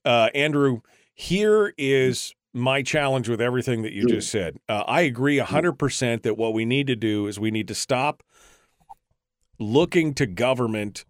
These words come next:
Speaker 1: to pay the money to fix the problem. We need to open up the way for the private sector to do it. And that is gonna require, you know, kind of a deregulatory environment. It's gonna con-, you know,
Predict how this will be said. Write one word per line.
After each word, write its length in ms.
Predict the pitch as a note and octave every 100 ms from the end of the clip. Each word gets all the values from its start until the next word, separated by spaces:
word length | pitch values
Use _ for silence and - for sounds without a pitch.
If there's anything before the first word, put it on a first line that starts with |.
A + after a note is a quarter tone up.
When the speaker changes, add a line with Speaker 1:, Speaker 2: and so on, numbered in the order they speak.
| _
Speaker 1:
to 600 | - B2+ A2+ A2 G#2+ G#2+ - _ _ _ _ _ _ _ _ -
pay 200 | D3 D3
the 100 | B2
money 280 | A#2+ A#2+
to 80 | A2
fix 260 | - A#2 -
the 80 | A2
problem. 380 | A2 F#2+ F#2 F#2
We 100 | G#2
need 140 | G#2
to 120 | G#2+ -
open 260 | C#3 D#3
up 140 | C#3 -
the 120 | A#2+
way 360 | A2+ A2 A2
for 160 | G2 A2
the 100 | F#2+
private 380 | F2+ A2 G2+ F2
sector 340 | A2+ G2+ G#2+
to 100 | F#2
do 200 | E2+ G2 F2
it. 80 |
And 200 | F#2 G2
that 220 | A#2 C3+ -
is 180 | A2
gonna 160 | A2 A2
require, 640 | G#2 G2 A2+ G#2 G#2 G2 F2+ _ _ _ _ _ _ A2+
you 80 |
know, 100 | G#2 F#2+
kind 200 | A#2+ G#2
of 80 |
a 40 | F2+
deregulatory 960 | A#2 A#2+ A#2+ A#2 A#2 A2+ - A#2 A2+ G#2+
environment. 640 | F#2+ G#2+ A2 G#2+ A2 G#2+
It's 180 | G2+ -
gonna 220 | G#2 G2
con-, 200 | F2+ A2
you 60 | G#2+
know, 200 | F#2+